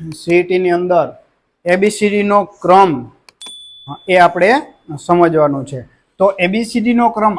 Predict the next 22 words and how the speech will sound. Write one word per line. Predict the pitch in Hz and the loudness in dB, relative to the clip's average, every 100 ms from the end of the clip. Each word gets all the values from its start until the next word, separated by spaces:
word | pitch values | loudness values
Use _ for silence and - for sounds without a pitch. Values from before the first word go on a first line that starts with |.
| - | 0
આ | 175 | 0
પ્રમાણે | 196 214 214 214 220 214 | 2 0 0 0 -2 -6
છે, | 220 | -4
એ | 202 190 208 233 - 180 | -6 -4 -4 -4 -6 -6
એક્ઝામ | 175 165 165 196 | -4 -2 -2 -2
ની | 220 208 | -4 -6
અંદર, | 190 202 190 139 - _ _ _ _ _ 151 | -4 2 2 2 -4 _ _ _ _ _ -2
અ, | 151 156 156 156 - _ _ _ _ _ _ _ _ _ - - - | 0 2 0 -4 -12 _ _ _ _ _ _ _ _ _ -20 -20 -8
અલગ | 175 190 202 | -2 0 2
અલગ | 202 196 196 190 185 | 0 0 2 2 2
રીતે | 185 185 196 | -2 -6 -6
તમને | 196 185 185 185 185 180 | -4 -4 -2 -2 -4 -6
પૂછવામાં | 175 175 190 190 185 | -14 -4 -2 2 2
આવતું | 190 208 196 | 2 0 -2
હોય | 165 | -2
છે | 151 147 135 135 _ _ _ _ | -4 -10 -12 _ _ _ _ _
કે | 160 165 175 | -10 -10 -6
એક્ઝામ | 160 147 180 196 | -8 -4 -2 -2
નો | 202 190 | -2 -8
જે | 170 180 170 165 - _ _ _ _ _ _ _ _ _ _ _ _ 139 | -4 -4 -4 -6 -12 _ _ _ _ _ _ _ _ _ _ _ _ -20
ક્વેશ્ચન | 135 175 175 - 185 190 | -8 -6 -6 -4 -2 0
આવે | 208 135 | 2 0